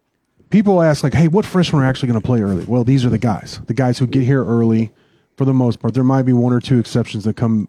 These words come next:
you know, during the summer. Uh, but for the most part,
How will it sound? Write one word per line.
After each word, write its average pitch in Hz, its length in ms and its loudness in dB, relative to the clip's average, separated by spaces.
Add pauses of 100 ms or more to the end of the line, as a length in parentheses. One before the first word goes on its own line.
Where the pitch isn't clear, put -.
you 120 100 -4
know, 101 300 -2 (140)
during 117 220 0
the 107 80 0
summer. 104 400 -2 (480)
Uh, 50 340 -4
but 107 420 -4
for 139 80 -2
the 139 80 2
most 160 300 0
part, 113 320 -2